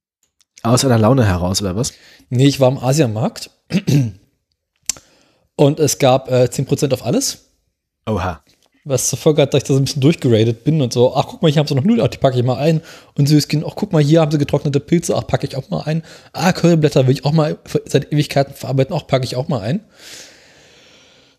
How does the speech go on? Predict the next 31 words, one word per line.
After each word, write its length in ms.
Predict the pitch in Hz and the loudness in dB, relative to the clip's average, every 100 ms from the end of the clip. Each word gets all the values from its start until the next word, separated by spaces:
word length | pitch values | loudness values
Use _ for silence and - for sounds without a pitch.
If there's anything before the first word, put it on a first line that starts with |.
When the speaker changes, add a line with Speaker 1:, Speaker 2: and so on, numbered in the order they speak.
| - | -2
Speaker 2:
Äh. 440 | 135 139 139 139 135 123 - - - - - - - - - _ _ _ _ _ | 2 4 6 4 2 -2 -6 -8 -10 -12 -16 -18 -20 -20 -20 _ _ _ _ _
Speaker 1:
Und 180 | 110 95 | -10 -6
jetzt, 240 | 107 - _ _ _ _ - | -6 -8 _ _ _ _ -8
und 140 | 107 | 0
jetzt 160 | 117 - | 0 0
besitzt 380 | 110 120 - - | -2 0 -2 0
du 60 | 120 | 2
irgendwie 300 | 113 110 104 | 2 2 2
eine 180 | 104 | 2
Palette 560 | 98 98 101 107 98 - | 0 0 0 2 0 0
Sriracha-Soße 680 | - - 95 95 95 90 90 | -4 0 -2 -2 -4 -4 -6
oder 160 | 85 85 | -6 -6
was? 240 | 85 - _ _ _ _ _ | -8 -12 _ _ _ _ _
Speaker 2:
<laughs> 20 | 165 | -6
Nee, 440 | 127 175 147 151 135 | 0 2 4 2 2
Gott 220 | 151 - | -2 -2
sei 80 | 139 | -4
Dank 160 | 123 | -2
nicht, 200 | 143 - | -4 -4
aber, 220 | 120 110 113 _ _ _ _ _ - - _ _ _ - _ - | -4 -6 -6 _ _ _ _ _ -20 -20 _ _ _ -20 _ 0
ähm, 920 | 131 139 143 - - 220 196 170 117 - _ | 2 2 0 -12 -4 0 2 2 0 -8 _
<clears throat> 220 | - 190 - | -14 -12 -4
ich 240 | 180 - | -2 0
will 180 | 170 196 | 0 0
in 260 | - 175 | 2 2
nächster 260 | 160 175 170 | 4 2 2
Zeit 160 | - - | -2 0
ausprobieren, 400 | - - 147 147 | -2 -2 -2 -2
Curryblätter 420 | 202 208 131 135 | 0 0 0 -2
zu 160 | - | 0
verarbeiten. 560 | 135 - 135 135 - 220 | -2 0 0 -2 -2 -12